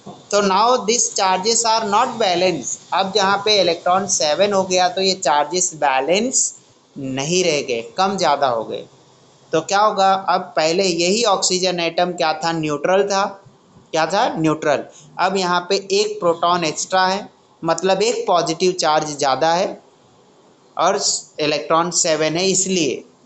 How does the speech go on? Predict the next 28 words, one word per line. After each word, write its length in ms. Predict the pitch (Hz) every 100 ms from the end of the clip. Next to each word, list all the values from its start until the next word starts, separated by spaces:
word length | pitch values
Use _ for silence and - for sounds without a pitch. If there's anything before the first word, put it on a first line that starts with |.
| - - -
क्योंकि 340 | 156 208 202
eight 220 | 208 214 226
proton 380 | 180 170 156
है 60 | 156
तो 140 | 151
एक 320 | 170 190 214 214
proton 360 | 185 185 185
ज़्यादा 300 | 165 156 165
होगा, 340 | 185 185 180 175
तो 280 | 180 190 -
अब 260 | 185 202 -
इसके 1120 | 226 - - - - _ _ _ 214 214 214
ऊपर 340 | 180 - 190
क्या 200 | 185 170
होगा? 320 | 165 160 170
Positive 680 | 175 - 147 143 143 143 165
charge 640 | 165 - 139 139 151 175
develop 580 | 175 139 131 127 151 165 -
होगा। 360 | 190 131 107 - - _ _ _ _ - - - - - -
तो 60 | 175
अब 300 | 160 190 226
इस 180 | 247 -
atom 340 | 202 190 208
को 160 | 202 214
क्या 220 | 208 185
बोलेंगे? 460 | 185 190 190 190 190
Charged 720 | 190 - 170 165 160 - 170 - _ _ -
atom। 380 | 147 143 165 165